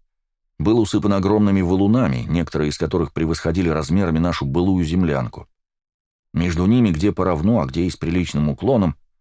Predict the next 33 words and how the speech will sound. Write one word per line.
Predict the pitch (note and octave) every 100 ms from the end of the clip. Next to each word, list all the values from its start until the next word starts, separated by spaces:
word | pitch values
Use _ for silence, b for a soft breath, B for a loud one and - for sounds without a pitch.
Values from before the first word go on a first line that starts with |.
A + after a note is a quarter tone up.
| _ -
змеилась | E2 A#2 D3+ C#3+ F2+
дорожка, | A2+ F2 D#2+ - - - _ _ _ _ _
но | C2+
не | D#2+
натоптанная | D#2+ D#2 G2+ - D2+ C#2+
зверьми, | C2 F2 F2 C2+
а | B1+ C2+ A#1 _
природная. | G#2+ A2+ D2 A#1 A1+ - _ _ _ _ _ _ _ _ _ -
По | F2+
ранней | F2+ E2+ E2
весне | D#2 - F2 F#2+
и | D2
после | - - C2+
сильных | - D2+ D2 C2+
дождей | C#2 C2+ F#2+
по | E2+
ней, | D#2+ D#2+
видно, | C#2 D2+ D2+ D2
тоже | G2+ D#2+
бежала | D#2 D2+ D#2+ D#2
вода. | F#2 C2 A#1+ _ _ _ _ _ _ _ _ _ _ _ _ _ _
Разглядеть | D2 D2 D2+ E2 F2+
путь | - D#2+
за | D2+
глыбами | D#2 D#2 C#2+ D2+
дальше, | D#2 C2+ -
чем | - C#2
на | C2+
десяток | C#2 - C#2 C2+
другой | D2 D2+ C2+
шагов, | - D2 G#2 C#2
было | A#1 G2 E2
никак. | D2+ G2 - B1 -